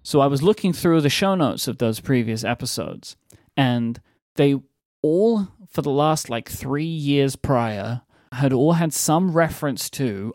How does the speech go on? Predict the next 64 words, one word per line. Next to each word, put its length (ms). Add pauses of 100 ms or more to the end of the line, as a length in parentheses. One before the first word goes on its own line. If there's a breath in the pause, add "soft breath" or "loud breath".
our 200
Macs. 640 (240)
It 120
was, 140
like, 140
first 400
of, 100
like, 220 (320 soft breath)
"What 340
could 180
it 120
be 160
like 200
to 80
have 140
an 80
iPhone 380
processor 580
in 60
an 120
iMac?" 540 (260 loud breath)
And 200
then, 160
like, 200
<laughs> 240
that's 220
how, 160
that 180
was, 120
like, 160
in 180
the, 260
uh, 180
description 600
of 120
the 100
first 340
one. 260 (360 loud breath)
And 120
then, 100
like, 180
for 100
the 100
next 260
two, 380 (380)
our 160
Macs, 520 (180)
oh, 160
maybe 300
they're 100
coming, 500
because 240
obviously 340
we 160
thought 360
and 160
knew 160
they 140
were 80
coming 260
for 120
a 60
long 200
time. 340